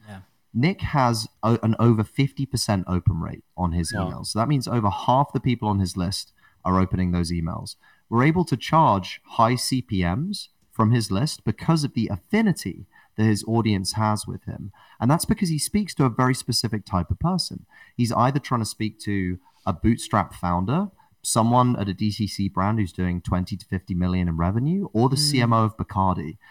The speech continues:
Speaker 2: And he's told me before, like, those three very tightly controlled personas and writing just for them, I think is what has enabled him to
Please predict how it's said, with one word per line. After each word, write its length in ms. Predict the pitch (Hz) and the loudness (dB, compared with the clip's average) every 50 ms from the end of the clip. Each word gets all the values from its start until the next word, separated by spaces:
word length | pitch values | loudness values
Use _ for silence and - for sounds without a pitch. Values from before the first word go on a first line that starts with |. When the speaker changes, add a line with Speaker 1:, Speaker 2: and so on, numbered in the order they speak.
| - _ _ _ | -20 _ _ _
Speaker 2:
And 80 | 107 123 | 2 2
he's 160 | 151 160 - | 2 2 2
told 240 | - 180 180 175 156 | 2 2 4 4 2
me 60 | 143 | 2
before, 360 | 123 123 - - 151 135 110 | 0 0 2 2 2 4 4
like, 260 | 95 92 90 95 - | 4 2 0 -2 -2
those 260 | - 120 131 120 107 107 120 - - _ _ _ | 0 2 2 2 0 -6 -12 -16 -18 _ _ _
three 360 | _ 127 117 131 160 156 135 | _ -2 0 2 2 2 0
very 320 | 117 98 117 117 143 165 175 | 0 0 0 0 2 0 0
tightly 400 | - - - 160 151 127 131 123 | -2 0 0 0 0 0 -4 -4
controlled 520 | - 127 117 - - 123 117 113 107 - _ | -4 -6 -6 -4 0 0 0 2 0 -2 _
personas 720 | 117 101 - - 90 92 92 104 143 190 208 185 - - _ _ _ _ _ _ _ _ _ _ | -6 -4 -4 -2 -2 -2 0 0 -2 -4 -6 -8 -10 -14 _ _ _ _ _ _ _ _ _ _
and 180 | - 104 101 98 | 2 2 2 4
writing 440 | 107 107 117 127 - - 131 113 95 | 4 4 2 2 0 0 -2 -2 -2
just 340 | - - 107 117 120 - - | -4 -4 -4 -4 -4 -4 -6
for 80 | 120 | -6
them, 440 | 104 90 92 90 92 123 160 196 190 - - _ _ - _ | -6 -4 -4 -2 -2 -2 -4 -6 -8 -12 -20 _ _ -10 _
I 160 | - 104 156 | 2 4 4
think 240 | 170 - 156 135 110 | 4 2 0 0 0
is 140 | 117 101 95 | -2 -2 -2
what 140 | 104 101 101 | -2 -2 -2
has 160 | 95 87 101 | -2 -4 -2
enabled 420 | 95 95 98 107 110 104 95 82 | -2 0 0 0 0 -2 -2 -2
him 240 | 90 90 87 85 82 | -2 -2 0 -2 -4
to 300 | - - 98 90 87 82 | -4 -4 -2 -2 -2 -2